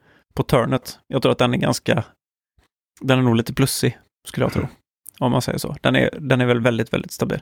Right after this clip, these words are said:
Speaker 1: Kans-, kanske om du kastar den på Nepo, då,
Speaker 2: Mm.
Speaker 1: <laughs> då kan vi börja applicera de här siffrorna som är vanligtvis.
Speaker 2: Mm.
Speaker 1: Men, och det är också så att ju mer sliten disken är, desto mer kommer den att avvika från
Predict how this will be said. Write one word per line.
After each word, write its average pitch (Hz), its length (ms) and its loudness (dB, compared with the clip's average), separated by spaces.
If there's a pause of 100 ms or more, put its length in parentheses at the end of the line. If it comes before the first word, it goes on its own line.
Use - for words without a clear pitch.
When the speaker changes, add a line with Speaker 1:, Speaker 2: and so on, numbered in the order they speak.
(120)
Speaker 1:
Kans-, 147 300 0
kanske 139 200 2
om 123 60 2
du 127 60 2
kastar 127 260 2
den 117 100 2
på 127 80 0
Nepo, 127 420 2 (600)
då, 123 280 6
Speaker 2:
Mm. - 200 4 (320)
Speaker 1:
<laughs> 143 140 6
då 139 140 0
kan - 200 2
vi 127 80 2
börja 123 380 4
applicera 123 520 2
de 127 120 2
här 120 220 2 (260)
siffrorna - 520 -2
som 127 180 -2
är 127 140 -2 (180)
vanligtvis. - 420 -2
Speaker 2:
Mm. 135 140 2 (800)
Speaker 1:
Men, 143 220 2 (300)
och 147 80 4
det 156 60 4
är 156 40 6
också 160 260 0
så 156 240 4
att - 180 0
ju 139 60 2
mer 139 260 4
sliten 147 640 2
disken 147 340 2
är, 175 180 4 (480)
desto 127 320 0
mer 139 560 2
kommer 123 280 0
den 117 100 0
att 120 140 -2
avvika - 440 0
från 123 340 -2